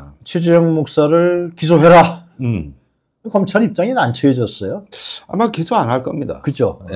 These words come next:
Speaker 1: 다 그러더라고요.
Speaker 2: 기소 안 하는데
Speaker 1: 음, 음.
Speaker 2: 그 대신,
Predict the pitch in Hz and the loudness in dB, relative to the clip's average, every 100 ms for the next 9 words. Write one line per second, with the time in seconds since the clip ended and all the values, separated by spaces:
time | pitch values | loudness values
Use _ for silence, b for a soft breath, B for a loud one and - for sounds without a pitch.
0 | 90 101 98 - 73 127 151 101 123 131 | -8 -8 -10 -12 -14 -6 -6 -4 -6 -6
1 | 131 123 165 - 151 131 113 98 135 151 | -8 -4 -2 -2 -2 -4 -4 -4 -4 -4
2 | - 156 151 143 131 127 123 | -6 -10 -8 -8 -10 -12 -14